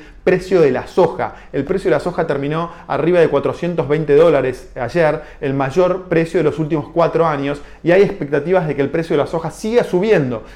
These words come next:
Si sigue subiendo, eso va a ser un alivio para las cuentas argentinas, que tuvo un precio de la soja bastante malo con Macri, con el gobierno de Macri, y ahora aparentemente con este gobierno peronista, los gobiernos peronistas suelen tener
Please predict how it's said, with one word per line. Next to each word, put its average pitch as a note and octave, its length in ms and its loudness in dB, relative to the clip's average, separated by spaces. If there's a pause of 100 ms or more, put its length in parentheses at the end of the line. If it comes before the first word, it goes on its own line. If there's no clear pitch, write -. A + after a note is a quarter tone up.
(100)
Si - 160 -6
sigue B3 400 0
subiendo, F3 720 0 (100)
eso E3+ 160 0
va E3 60 2
a D#3+ 40 -2
ser E3+ 120 -6
un F3 100 -2
alivio F3+ 540 2
para D3 140 0
las C#3 100 -6
cuentas D#3 340 -2
argentinas, D#3+ 600 -4 (240)
que B2+ 80 -4
tuvo D3 160 0
un D3 100 0
precio D3+ 280 0
de - 20 2
la C#3 100 0
soja D3 300 -2
bastante C#3+ 520 -6
malo D3 240 0
con C#3+ 140 -4
Macri, E3 320 -2
con C3+ 140 -4
el B2 60 -2
gobierno D3 240 -2
de E3+ 40 -4
Macri, F#3 440 -2 (120)
y C3+ 80 -4
ahora C#3+ 240 4
aparentemente C#3+ 560 -2
con C#3 80 -4
este C#3+ 160 -6
gobierno D3 340 0
peronista, D#3+ 440 -2
los B2+ 100 -2
gobiernos D3 300 -2
peronistas C#3+ 420 -6
suelen F3 400 2
tener D3 300 0